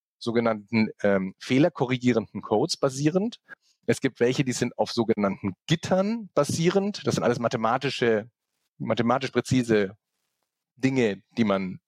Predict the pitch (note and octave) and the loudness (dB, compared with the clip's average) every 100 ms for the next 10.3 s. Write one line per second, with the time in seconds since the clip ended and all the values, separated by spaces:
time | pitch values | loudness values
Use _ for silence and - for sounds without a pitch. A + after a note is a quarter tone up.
0 | _ A#2 A#2 A#2 G2+ F#2 F2+ G2+ F3 - | _ -4 2 2 2 -2 -2 0 0 -4
1 | _ _ _ _ - - C#3 B2+ C#3+ D#3 | _ _ _ _ -2 0 2 2 2 0
2 | C#3 C3+ C3 B2 A#2 A2 G#2 - G#2 - | 0 0 0 0 0 0 0 0 0 2
3 | F#2+ F#2+ F#2 - C3 C#3+ D3 A#2 G#2+ G2+ | 2 2 0 0 2 2 2 2 0 2
4 | F#2 G2 - G#2+ G2 G2+ G2 - A#2+ C#3 | 2 0 -2 -2 0 2 0 0 0 2
5 | E3 D#3+ D3+ D3 D3+ F3+ G3 - _ _ | 0 -2 -2 0 2 2 -2 -10 _ _
6 | _ - - A#2+ A#2+ C#3+ A#2+ G2+ F#2 - | _ -4 -2 0 0 2 -2 0 -2 -2
7 | - B2 C#3 - - - C#3 C#3 - C3 | -2 2 2 0 -8 -2 -2 -2 -2 0
8 | C#3+ C#3+ A#2+ - C3 G#2+ A2+ - A2 G#2 | 0 0 0 0 -2 0 -2 0 0 0
9 | G#2 G#2 G2+ A2 G#2 G#2 G2+ G#2+ G#2 G#2 | 0 -2 0 0 0 -2 -2 0 0 0
10 | G#2 G#2+ G2+ | 0 0 0